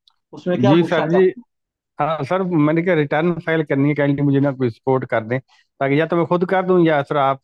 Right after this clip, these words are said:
Speaker 2: अ, कर दें,
Speaker 1: नहीं,
Speaker 2: support कर
Speaker 1: आप
Speaker 2: दें।
Speaker 1: खुद ही करें ताकि अगली दफा भी आप खुद करें, मुझे
Speaker 2: हाँ।
Speaker 1: बताएं कि मैं आपकी क्या help करूँ।
Speaker 2: अच्छा, इसके लिए क्या क्या requirement होगी सर?
Speaker 1: सर जी, ये देखें क्या हो गया है, एक मिनट दें मुझे,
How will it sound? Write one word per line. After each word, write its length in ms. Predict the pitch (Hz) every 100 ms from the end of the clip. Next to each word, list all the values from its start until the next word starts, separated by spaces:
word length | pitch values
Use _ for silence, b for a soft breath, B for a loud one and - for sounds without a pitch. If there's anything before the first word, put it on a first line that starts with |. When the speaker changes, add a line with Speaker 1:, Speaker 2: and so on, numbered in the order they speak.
| -
Speaker 2:
अ, 320 | 143 - 123 - - 131 127
कर 140 | 120
दें, 100 | 110
Speaker 1:
नहीं, 100 | 120
Speaker 2:
support 360 | 117 214 127 113
कर 100 | 190
Speaker 1:
आप 120 | 214
Speaker 2:
दें। 80 | 214
Speaker 1:
खुद 180 | 226 226
ही 200 | 202 233
करें 240 | 220 165 151
ताकि 240 | 156 165
अगली 200 | 170 175
दफा 180 | 185 180
भी 120 | 165
आप 160 | 160 151
खुद 140 | 170 160
करें, 140 | 165
मुझे 140 | 170 175
Speaker 2:
हाँ। 120 | 143
Speaker 1:
बताएं 180 | 151 165
कि 80 | -
मैं 80 | 160
आपकी 120 | 151
क्या 200 | 170 170 160 143
help 200 | 139 -
करूँ। 300 | 135 120 - - _ _ _ _ _ _ _ B -
Speaker 2:
अच्छा, 140 | 156
इसके 240 | 190 - 220
लिए 80 | 208
क्या 200 | 208 202
क्या 180 | 202 180
requirement 420 | 156 143 143 131
होगी 160 | 120
सर? 120 | 117 151 _ _ _ _ _ _ _ _ _ _ _ _
Speaker 1:
सर 180 | - 117
जी, 160 | 127 233
ये 80 |
देखें 380 | 175 139 151 139
क्या 140 | - 131
हो 160 | 135
गया 200 | 135 147
है, 120 | 165 -
एक 240 | 139 139
मिनट 200 | 139 131
दें 80 | 139
मुझे, 280 | 135 156